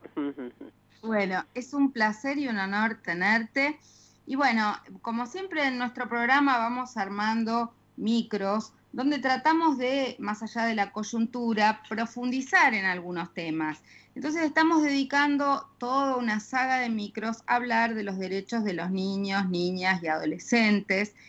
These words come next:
Speaker 2: Y hemos tenido a la defensora de niños, niñas y adolescentes, y estamos hablando con la gente de unicef y con la gente de las distintas áreas de gobierno,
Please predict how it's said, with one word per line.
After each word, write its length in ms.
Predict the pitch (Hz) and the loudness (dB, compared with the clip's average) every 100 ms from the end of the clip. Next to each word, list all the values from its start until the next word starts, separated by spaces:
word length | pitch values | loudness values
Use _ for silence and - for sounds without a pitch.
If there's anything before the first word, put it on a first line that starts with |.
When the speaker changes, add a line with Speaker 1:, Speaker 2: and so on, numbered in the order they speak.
| - - _ | -20 -20 _
Speaker 2:
Y 260 | - 175 170 | -6 -2 0
hemos 320 | 170 175 175 | 0 0 -2
tenido 360 | - 165 180 180 | -2 -2 0 0
a 40 | |
la 140 | 170 160 | 2 0
defensora 840 | 156 165 160 160 185 175 175 165 | -2 -2 -2 -2 -2 0 0 0
de 80 | 156 | 0
niños, 320 | 160 165 160 | 0 0 -2
niñas 300 | 175 165 160 | -2 -2 -2
y 40 | |
adolescentes, 960 | 165 151 - - 240 240 233 220 190 180 | -2 -4 -6 -4 0 2 2 2 0 -4
y 80 | 165 | -6
estamos 400 | 147 175 180 180 | -4 -2 0 -2
hablando 420 | 170 170 175 170 | -2 -2 -4 -4
con 140 | 170 156 | -4 -4
la 100 | 156 | -4
gente 380 | 180 180 175 | -4 -2 -2
de 100 | 165 | -2
unicef 800 | 156 156 160 - 226 233 220 220 | 0 0 -2 0 0 2 2 -2
y 80 | 165 | -8
con 360 | 170 165 156 151 | -4 0 0 0
la 160 | - 156 | -6 -8
gente 320 | - 202 208 | -2 0 2
de 100 | 190 | 2
las 160 | 175 170 | 0 -2
distintas 520 | 170 226 214 202 - | -4 0 0 0 0
áreas 300 | 208 208 196 | -2 0 -2
de 100 | 202 | -2
gobierno, 560 | 202 226 233 214 226 | -2 0 0 2 0